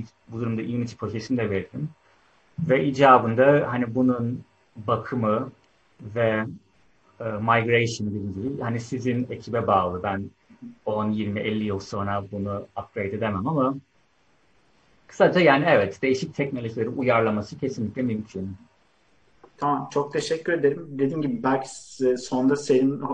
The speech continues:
Speaker 2: e, Ba-, Balcısoy ile beraber bu üçlü olarak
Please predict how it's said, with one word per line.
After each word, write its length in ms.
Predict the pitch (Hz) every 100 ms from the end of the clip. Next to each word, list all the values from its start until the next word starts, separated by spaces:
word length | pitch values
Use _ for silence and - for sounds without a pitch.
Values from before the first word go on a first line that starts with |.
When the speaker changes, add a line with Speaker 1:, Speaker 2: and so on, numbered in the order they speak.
| -
Speaker 2:
e, 40 | 127
Ba-, 520 | 117 117 123 - 120
Balcısoy 400 | 120 117 - 123
ile 100 | 117
beraber 420 | 117 123 143 127
bu 80 | 127
üçlü 340 | 123 - 147
olarak 380 | 131 117 151